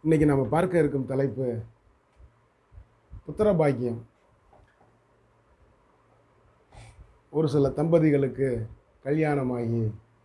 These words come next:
ஏழு, எட்டு வருஷம் ஆயிடுச்சு, பத்து வருஷம் ஆயிடுச்சு, பன்னிரெண்டு வருஷம் ஆயிடுச்சுங்க, குழந்தையே இல்லை அப்படின்னு மனசுல கவலை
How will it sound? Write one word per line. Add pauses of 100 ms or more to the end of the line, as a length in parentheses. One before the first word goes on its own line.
(720)
ஏழு,
எட்டு
வருஷம்
ஆயிடுச்சு,
பத்து
வருஷம்
ஆயிடுச்சு,
பன்னிரெண்டு
வருஷம்
ஆயிடுச்சுங்க, (960)
குழந்தையே
இல்லை (1300)
அப்படின்னு (800)
மனசுல
கவலை